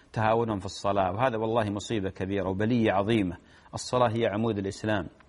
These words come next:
الصلاة ركن الملة، الصلاة هي الإيمان. قال تعالى: "وما كان الله ليضيع إيمانكم". قال النبي عليه الصلاة والسلام: "رأس الأمر الإسلام وعموده الصلاة".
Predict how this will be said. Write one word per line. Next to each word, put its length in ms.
الصلاة 400
ركن 280
الملة، 420
الصلاة 380
هي 120
الإيمان. 580
قال 240
تعالى: 300
"وما 240
كان 240
الله 340
ليضيع 420
إيمانكم". 520
قال 180
النبي 400
عليه 180
الصلاة 420
والسلام: 360
"رأس 300
الأمر 360
الإسلام 540
وعموده 480
الصلاة". 460